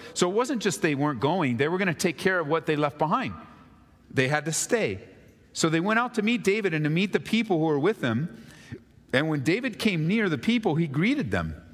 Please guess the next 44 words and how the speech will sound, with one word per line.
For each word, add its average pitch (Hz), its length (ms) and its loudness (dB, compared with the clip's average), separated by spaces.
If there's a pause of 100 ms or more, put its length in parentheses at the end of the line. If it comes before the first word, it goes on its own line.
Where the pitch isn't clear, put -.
(840)
Then 147 160 2
all 214 180 0
the 262 120 0
wicked, 190 580 0
wicked 147 380 2
and 127 160 0
worthless 170 440 -2
men 143 680 0 (240)
of 127 140 0
those 175 240 2
who 185 80 0
went 185 160 0
with 147 160 0
David 160 320 2
answered 156 360 -2
and 110 140 0
said, 107 380 0 (400)
"Because 240 280 2
they 240 120 -2
did 208 180 0
not 196 220 -2
go 214 160 2
with 302 240 -4
us, 87 400 -4 (180)
we 135 100 2
will 143 140 2
not 147 180 0
give 147 200 0
them 135 160 0
any 139 180 0
of 123 80 -2
the 113 80 -2
spoil 117 640 -2 (1160)
that 120 140 0
we 123 140 0
have 120 140 -2
recovered, 107 480 -4 (580)
except 170 400 0
for 160 100 2
every 220 200 0
man's 226 320 0
wife 151 280 0
and 147 140 -2
children, 117 560 0